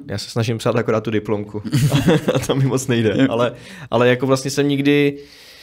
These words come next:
Speaker 1: Já jsem měl jedinou zkušenost s psanou žurnalistikou a to byla praxe na bakaláři, když jsem byl jako v Lidovkách, ale tam jsem si fakt jen odkroutil pár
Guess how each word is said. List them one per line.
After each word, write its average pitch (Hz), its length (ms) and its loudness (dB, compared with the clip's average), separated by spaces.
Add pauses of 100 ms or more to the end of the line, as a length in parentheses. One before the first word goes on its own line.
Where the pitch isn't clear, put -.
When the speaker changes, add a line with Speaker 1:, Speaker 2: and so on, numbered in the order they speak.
(380)
Speaker 1:
Já 120 300 2
jsem 123 140 -4
měl 139 100 2
jedinou 123 220 0
zkušenost 127 720 -4
s 120 80 -10
psanou 123 260 -4
žurnalistikou 117 640 -4
a 117 40 2
to 117 100 -4
byla 120 200 0
praxe - 640 -4 (600)
na 101 260 -6
bakaláři, 107 580 -2
když 104 140 -8
jsem 107 240 -8
byl 110 260 -2
jako 104 840 -4
v 104 200 -14
Lidovkách, 117 1000 -4 (960)
ale 104 340 0 (480)
tam 104 180 -8
jsem 107 160 -10
si - 120 -10
fakt 107 180 -6
jen 104 160 -4
odkroutil 104 680 -6 (400)
pár 98 500 0